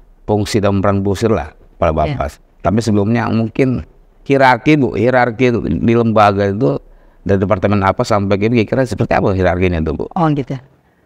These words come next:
Speaker 2: Kalau Bapas ini kan, eh, atasnya Kanwil Kemenkumham.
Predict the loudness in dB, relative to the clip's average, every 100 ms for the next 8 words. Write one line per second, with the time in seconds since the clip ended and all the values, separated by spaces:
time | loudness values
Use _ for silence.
0 | -8 -2 -2 0 -2 -2 -4 -2 -2 0
1 | 0 0 -4 _ _ _ -18 -18 -6 -2
2 | 0 0 -2 -6 -6 -6 -4 -4 -4 -2
3 | -2 -2 -6 -6 -4 -4 -2 -2 0 -2
4 | 0 -2